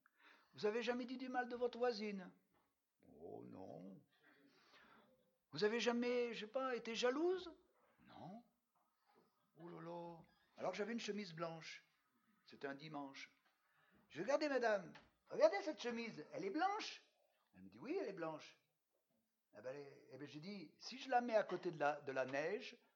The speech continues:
vous allez vous apercevoir qu'elle n'est pas si blanche que ça. » Eh bien, vous, vous êtes comme ma chemise.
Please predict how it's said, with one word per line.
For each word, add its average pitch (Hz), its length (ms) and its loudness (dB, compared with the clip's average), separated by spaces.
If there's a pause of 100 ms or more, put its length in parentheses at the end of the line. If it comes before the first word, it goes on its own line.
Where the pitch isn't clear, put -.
vous 135 120 -2
allez 170 140 2
vous 160 160 -2
apercevoir 151 600 0
qu'elle 160 140 -4
n'est 139 60 -4
pas 170 180 -4
si 185 140 -8
blanche 151 280 -6
que 139 120 -8
ça. » 110 300 -8 (520)
Eh 123 40 -10
bien, 151 220 -4
vous, 175 180 -8
vous 156 160 -8
êtes 147 140 -6
comme 180 180 -8
ma 160 100 -8
chemise. 143 540 -10